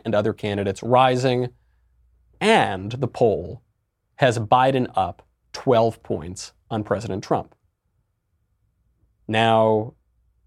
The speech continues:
this is a complex poll, and it has complex implications, so let's break it down. If Biden is diminishing in the poll,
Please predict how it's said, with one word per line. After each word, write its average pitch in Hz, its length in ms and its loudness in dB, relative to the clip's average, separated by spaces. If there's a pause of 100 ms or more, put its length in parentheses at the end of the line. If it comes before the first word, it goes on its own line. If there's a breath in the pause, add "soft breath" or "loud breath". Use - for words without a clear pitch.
(320)
this 156 160 -4
is 143 120 -2
a 113 80 2
complex 175 560 0
poll, 110 400 0
and 107 100 -4
it 107 80 -2
has 110 160 -2
complex 127 640 -2 (680)
implications, 139 680 2
so 104 400 -2 (120)
let's - 340 -6
break 131 260 4
it 104 100 0
down. 95 220 -6 (680 soft breath)
If 123 140 4
Biden 160 460 4
is 156 200 4
diminishing 131 640 4
in 107 100 -14
the 101 60 -14
poll, - 380 -8